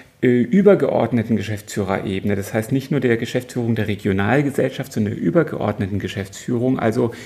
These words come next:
wir haben schon versucht, echt zu eskalieren. Und, ähm, jetzt versuchen wir, so rauszukommen, dass der Kreis Bergstraße einerseits keinen großen wirtschaftlichen Schaden dadurch hat.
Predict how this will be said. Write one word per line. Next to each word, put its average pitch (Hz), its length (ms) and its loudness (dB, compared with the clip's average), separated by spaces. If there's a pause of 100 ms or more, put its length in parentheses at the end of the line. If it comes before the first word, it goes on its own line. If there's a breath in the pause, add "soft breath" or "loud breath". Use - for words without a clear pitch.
(220 loud breath)
wir 131 80 2
haben 127 140 2
schon 139 160 0
versucht, 139 480 -2 (480 loud breath)
echt - 260 -2 (100)
zu - 120 0
eskalieren. 113 920 0 (540 loud breath)
Und, 131 380 4
ähm, 123 300 6 (300 loud breath)
jetzt 113 380 2
versuchen 127 540 2
wir, 135 300 2
so 107 260 0
rauszukommen, 131 720 -2
dass 120 160 -4
der 120 100 -4
Kreis 110 280 -6
Bergstraße 123 680 -4
einerseits 117 580 2
keinen 110 300 2
großen 117 500 4
wirtschaftlichen 110 640 -2
Schaden - 420 -4
dadurch 147 360 -2
hat. - 260 -8